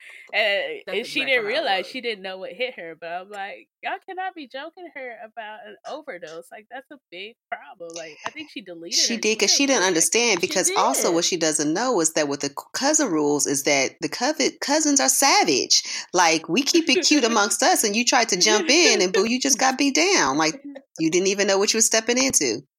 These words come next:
Speaker 2: And everybody keep, let this be a lesson to all, because everyone keeps trying to jump into Black Twitter. You don't
Speaker 1: Mm-hmm.
Speaker 2: belong here.
Speaker 1: Right.
Speaker 3: Just
Speaker 2: You
Speaker 3: sit
Speaker 2: don't
Speaker 3: back
Speaker 2: go
Speaker 3: and
Speaker 2: here.
Speaker 3: watch.
Speaker 1: Please.
Speaker 3: Sit
Speaker 2: Like,
Speaker 3: back and watch.
Speaker 1: Please
Speaker 2: stop.
Speaker 1: return.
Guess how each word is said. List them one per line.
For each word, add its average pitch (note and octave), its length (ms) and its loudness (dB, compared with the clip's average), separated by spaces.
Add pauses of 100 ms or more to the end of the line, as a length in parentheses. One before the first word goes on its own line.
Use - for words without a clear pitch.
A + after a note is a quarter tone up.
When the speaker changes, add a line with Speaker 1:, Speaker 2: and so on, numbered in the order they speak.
Speaker 2:
And G3+ 160 -12
everybody A3+ 840 -4
keep, - 180 -18
let A#3+ 240 -8
this D#4+ 220 -12
be G#3+ 160 -14
a E3 80 -10
lesson F3 560 -12
to F#3+ 200 -14
all, C#3+ 600 -8
because F#3+ 400 -8
everyone C#4+ 560 -10
keeps C#4 240 -14
trying B3+ 280 -10
to G#3+ 60 -14
jump A3+ 360 -10
into G#3+ 340 -14
Black F#3+ 420 -12
Twitter. A#3+ 360 -10 (240)
You A#3 80 -14
don't C4 180 -2
Speaker 1:
Mm-hmm. - 60 -10
Speaker 2:
belong C4+ 460 -6
here. F#3+ 320 -8
Speaker 1:
Right. E3 120 -8
Speaker 3:
Just D3 160 -2
Speaker 2:
You - 80 -4
Speaker 3:
sit E3+ 80 4
Speaker 2:
don't F3 80 2
Speaker 3:
back G#3 160 4
Speaker 2:
go B3+ 80 0
Speaker 3:
and B3+ 160 4
Speaker 2:
here. - 20 2
Speaker 3:
watch. - 540 4
Speaker 1:
Please. D#3+ 240 -10
Speaker 3:
Sit - 80 0
Speaker 2:
Like, - 120 2
Speaker 3:
back D#3+ 220 2
and F#3 100 4
watch. - 440 2
Speaker 1:
Please E3 120 -8
Speaker 2:
stop. B3 380 -2
Speaker 1:
return. D#3 420 -6